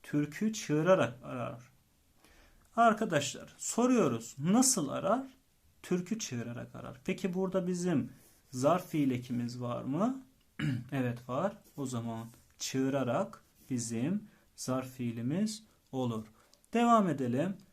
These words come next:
Kol kesilirken parmak acımaz.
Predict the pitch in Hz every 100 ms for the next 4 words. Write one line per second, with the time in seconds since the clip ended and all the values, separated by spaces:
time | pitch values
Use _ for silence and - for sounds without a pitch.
0 | _ _ _ _ _ _ _ _ - -
1 | 196 226 - 196 - 208 240 226 - 160
2 | 208 240 - - - 151 160 196 202 -
3 | 143 127 139 151 110 107 -